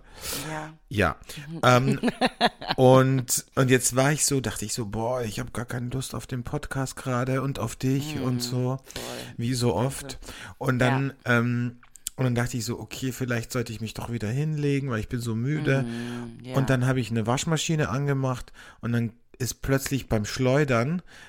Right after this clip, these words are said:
Speaker 2: hat offensichtlich das Schleudern so eine starke Erschütterung
Speaker 1: <laughs>
Speaker 2: ausgelöst, dass meine Alarmanlage ausgelöst hat und meine Alarmanlage mir gesagt hat, jemand versucht, die Türe aufzubohren.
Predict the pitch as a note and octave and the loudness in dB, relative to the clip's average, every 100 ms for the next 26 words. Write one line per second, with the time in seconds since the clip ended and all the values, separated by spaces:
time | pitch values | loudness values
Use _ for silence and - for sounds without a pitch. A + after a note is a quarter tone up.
0 | - - - - - A#2 C3 B2 C#3+ D3+ | -20 -10 -6 -6 -4 0 0 0 -4 -4
1 | C3+ - A#2 - - A2+ C3+ C#3 C3+ C#3 | -8 -4 -4 -4 0 2 2 2 0 -2
2 | - A#2 C3 C#3 C3+ - - - B2+ - | -4 -2 0 2 0 -2 -4 0 0 0
3 | - G#2+ D#3+ D3+ D#3+ A#2+ A2+ A2+ A2+ B2 | -2 -2 -4 -2 0 2 0 -2 -4 -8
4 | - D#3+ - - - - B2+ C#3+ - B2 | -8 -10 -10 -12 -14 0 2 2 2 2
5 | A2+ A2+ C#3 - - - C#3 D#3+ - G#2+ | 6 6 4 2 -6 -14 -8 -8 -2 2
6 | A#2+ - B2 A#2 A#2+ B2 G#2+ A2+ D3 C#3+ | 4 2 4 4 6 4 4 2 4 4
7 | A#2 G#2 G#2 - G2+ - G2+ G2+ F#2 - | 6 4 4 4 2 2 2 2 0 0
8 | A2 G2+ - - B2+ - A#2 A2+ A2+ - | -2 -2 -10 -12 -14 -8 0 0 0 -4
9 | - A#2 A2+ A2 A2 G#2+ A2 A#2+ B2+ A2 | -4 0 4 4 2 4 4 4 4 4
10 | G#2+ A2 A2 G#2 G2+ G#2+ - A#2+ G#2 G#2 | 4 4 4 2 2 0 0 -2 0 2
11 | A2 - A2+ G#2+ A#2 A#2 G#2+ - B2 B2 | 2 2 0 0 0 -2 -2 0 0 0
12 | F2 F2 - E2 E2 D#2+ D#2 | -2 -4 -4 -4 -2 -2 -2